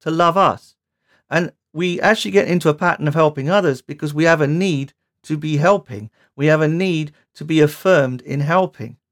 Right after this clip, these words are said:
I mean, that's so sneaky, isn't it? That's, it's not that the helping is, is bad, but it's coming from the wrong heart. So you will never see the permanent, long-lasting fruit of Jesus because it's not being done from the right heart.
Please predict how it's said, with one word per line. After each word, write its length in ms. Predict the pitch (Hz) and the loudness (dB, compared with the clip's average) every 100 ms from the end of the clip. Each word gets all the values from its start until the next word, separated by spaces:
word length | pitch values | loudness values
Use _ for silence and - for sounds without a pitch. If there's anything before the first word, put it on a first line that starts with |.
| _ _ _ _ _ | _ _ _ _ _
I 140 | - - | -20 -4
mean, 100 | 233 | 0
that's 220 | 262 - | 0 0
so 200 | - 233 | 0 0
sneaky, 580 | 175 - 233 185 - 123 | 0 0 0 0 -4 -4
isn't 200 | 170 127 | -4 -4
it? 140 | 113 151 | -8 -4
That's, 340 | 175 - - _ _ - | -6 -6 -20 _ _ -10
it's 180 | - 214 | -4 2
not 200 | 277 240 | 4 4
that 140 | 233 | 0
the 100 | 208 | 4
helping 440 | 214 254 - 156 | 6 6 4 0
is, 240 | 143 123 - - | -2 -4 -8 -6
is 160 | 120 | -6
bad, 460 | 104 117 113 113 151 _ _ | -6 -8 -6 -6 -8 _ _
but 100 | 175 | -6
it's 80 | 165 | -2
coming 260 | - 240 262 | 0 0 0
from 160 | 214 | -2
the 100 | 185 | 0
wrong 280 | 165 175 160 | 2 2 2
heart. 560 | - - 247 - - _ _ _ | -4 0 2 2 -2 _ _ _
So 120 | - 180 | -2 -2
you 160 | 180 | 2
will 80 | 190 | 2
never 240 | 196 226 | 2 0
see 180 | 254 226 | -2 -2
the 140 | 190 190 | 0 -2
permanent, 640 | - 196 202 190 180 - _ - | 0 2 2 0 -2 -6 _ -2
long-lasting 760 | 156 185 190 185 175 - 160 | 2 4 4 2 2 -2 -6
fruit 360 | 156 - 185 151 | -6 2 2 2
of 200 | 135 139 | -4 -6
Jesus 640 | - 240 233 127 135 143 - _ _ _ | -4 -2 -2 -4 -10 -12 -20 _ _ _
because 460 | 175 - 190 185 - | -14 0 2 2 -2
it's 220 | 170 170 | -6 0
not 260 | 196 196 - - | 0 0 -2 -6
being 240 | 185 185 | -2 0
done 280 | 180 175 160 | 2 0 0
from 160 | 170 | -4
the 80 | 170 | -4
right 280 | 156 160 - | -2 -2 -4
heart. 460 | - 202 170 85 | -4 0 2 0